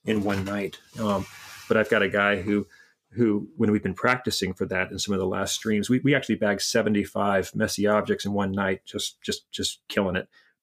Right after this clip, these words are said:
We did an all-nighter and got, you know, seventy-five of the one hundred and ten Messier objects. And what he was doing the whole time was grabbing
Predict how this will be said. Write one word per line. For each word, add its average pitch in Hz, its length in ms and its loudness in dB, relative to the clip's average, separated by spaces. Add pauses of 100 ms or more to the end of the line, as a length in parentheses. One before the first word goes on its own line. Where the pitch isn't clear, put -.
(200)
We 110 120 -2
did 113 140 2
an 104 140 2
all-nighter 98 480 4
and 92 100 -2
got, 95 220 0 (340)
you 92 60 -6
know, 92 40 -2
seventy-five 101 600 0
of 101 80 -4
the 95 80 -2
one 95 140 0
hundred 92 220 -4
and 92 120 -8
ten 101 260 -2
Messier 98 440 -4
objects. 101 520 -4
And 98 220 0 (280)
what 104 120 0
he 135 80 6
was 131 160 2
doing 104 220 2
the 101 80 -2
whole 107 140 4
time 113 360 0
was 98 160 -2
grabbing 104 640 0